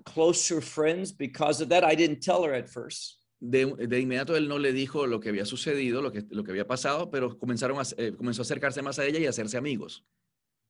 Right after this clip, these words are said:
Speaker 1: It was the next semester that we were in another class together.
Speaker 2: Fue en el siguiente semestre cuando estaban en otra clase juntos.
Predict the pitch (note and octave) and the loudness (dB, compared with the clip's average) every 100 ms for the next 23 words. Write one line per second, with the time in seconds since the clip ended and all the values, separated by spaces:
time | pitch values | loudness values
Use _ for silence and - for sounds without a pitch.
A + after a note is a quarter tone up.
0 | - C#3 C3+ C3 - - A#2+ D3+ D3+ B2+ | 0 4 4 2 -12 -8 2 6 6 4
1 | C#3+ C3+ D3+ B3 - - D3+ C3+ C#3 - | 0 2 2 2 2 2 2 0 -2 -4
2 | - F#3 D#3+ C#3 B2 D#3+ D3+ D3+ C#3+ D3+ | -2 -2 0 0 2 0 2 0 0 0
3 | D#3 D#3 C#3+ D#3 G3 G#3 - B2 B2+ - | 0 0 0 0 0 0 -4 -6 -6 -8
4 | A2+ A2+ A2 D3+ - _ _ - B2+ C#3+ | -2 -2 -2 -6 -10 _ _ 0 2 2
5 | D3+ D3 B2 B2+ D#3+ E3 F3 D3 B2 C#3 | 0 -2 -2 -2 -2 -4 -2 -2 -2 -4
6 | B2 A2 G#2+ B2 A#2+ A2+ B2+ C#3 C3+ D3 | -4 -4 -2 -2 -2 -2 -4 -2 -2 -4
7 | - D#3 A2+ C3+ - | -2 -2 -2 -6 -10